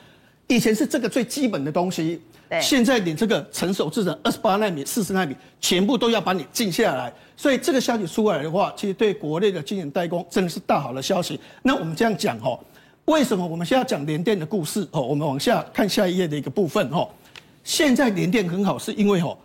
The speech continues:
Speaker 1: 未来的八寸晶圆厂是不是产能只有增加五点三，增加四点三，增加二点零，增加一点一，是八寸晶圆厂产能增加不多。
Speaker 2: 是。
Speaker 1: 所以你可以发现哦，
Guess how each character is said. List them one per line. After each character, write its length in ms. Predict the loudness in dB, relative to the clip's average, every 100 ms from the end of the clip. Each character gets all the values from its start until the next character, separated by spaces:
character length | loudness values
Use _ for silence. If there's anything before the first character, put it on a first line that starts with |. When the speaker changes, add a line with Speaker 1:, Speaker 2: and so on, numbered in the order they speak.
| _
Speaker 1:
未 260 | 2 4 4
来 140 | 0
的 80 | -6
八 280 | -2 2 2
寸 200 | 2 0
晶 180 | 0 -2
圆 120 | -2
厂 180 | -4 -2
是 140 | 0
不 80 | 2
是 80 | 2
产 200 | 0 -4
能 120 | -4
只 100 | -2
有 100 | -2
增 160 | -2 -2
加 120 | -2
五 140 | -2
点 140 | -4 -4
三， 260 | -4 -4 -10 _ _ -20 -20 _
增 180 | 0 4
加 120 | 4
四 180 | 2 -2
点 160 | -4 -4
三， 280 | 0 0 -2 -10 _ _ _ _
增 160 | 2
加 160 | 4 4 2
二 100 | 0
点 200 | 0 -4
零， 140 | -4
增 160 | 0 0
加 100 | 0
一 100 | -2
点 160 | -2
一， 140 | -4 -2
是 180 | 0 0
八 280 | 0 0
寸 180 | 2 0
晶 100 | 2
圆 100 | 0
厂 140 | 0 -6
产 180 | -6 -6
能 160 | -6 -8 -14 -2
增 160 | 2
加 120 | 2
不 100 | 0
多。 300 | 0 0 0 -6 -20 -12
Speaker 2:
是。 260 | -2 -2
Speaker 1:
所 220 | 2 4
以 60 | 4
你 120 | 4
可 120 | 4
以 80 | 2
发 160 | 2 2
现 200 | 0 -2
哦， 180 | -6